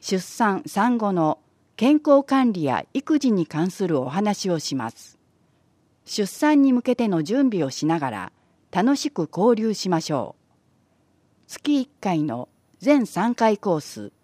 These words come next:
どの月からでも参加可。時、九月十七日火曜、十四時から十六時。受付、十三時四十分から。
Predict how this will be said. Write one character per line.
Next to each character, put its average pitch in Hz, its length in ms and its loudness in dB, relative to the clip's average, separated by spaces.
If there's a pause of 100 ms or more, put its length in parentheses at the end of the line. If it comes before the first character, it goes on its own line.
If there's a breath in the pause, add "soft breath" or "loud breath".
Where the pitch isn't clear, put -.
(480)
ど 294 140 4
の 285 140 6
月 - 260 -8
か 202 140 -4
ら 151 100 -2
で 127 120 -8
も 107 300 -10
参 202 300 -4
加 175 200 -2
可。 131 340 -8 (1160)
時、 220 460 -4 (440)
九 311 120 0
月 170 340 0
十 202 260 -2
七 180 260 0
日 143 420 -6 (180)
火 170 180 0
曜、 180 360 -2 (720)
十 302 240 0
四 226 160 2
時 190 120 -6
か 147 160 -10
ら 110 180 -8
十 202 260 -4
六 185 280 -4
時。 110 240 -14 (920)
受 262 260 0
付、 185 420 -4 (420)
十 262 220 0
三 277 280 0
時 156 140 -4
四 208 220 2
十 233 160 -4
分 135 280 -6
か - 140 -14
ら。 - 220 -16